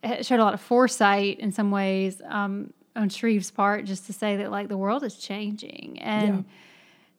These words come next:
Speaker 1: we're gonna have to, I think America's never been quite sure what we think of as truly virtuous and what we wanna, like, pick our, our r-, leading kind of ruling class
Speaker 2: Mm-hmm.
Speaker 1: based on. Is it people who have managed to become rich?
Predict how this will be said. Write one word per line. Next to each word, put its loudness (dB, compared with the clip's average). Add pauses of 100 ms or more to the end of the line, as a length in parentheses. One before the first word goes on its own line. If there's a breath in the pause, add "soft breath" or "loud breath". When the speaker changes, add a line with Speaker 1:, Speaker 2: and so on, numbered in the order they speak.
(800)
Speaker 1:
we're 4
gonna 4
have 2
to, -4
I 2
think 2
America's 2
never 0
been 0
quite 0
sure 0
what 2
we -2
think 0
of 2
as -4
truly 0
virtuous -4
and -2
what 0
we 0
wanna, 0
like, -4
pick -2
our, 0
our 0 (180)
r-, -10
leading 0
kind 0
of -2
ruling 2
class 2
Speaker 2:
Mm-hmm. -8
Speaker 1:
based -2
on. -2
Is -4
it -4
people -2
who 2
have 0
managed -4
to -4
become -2
rich? -4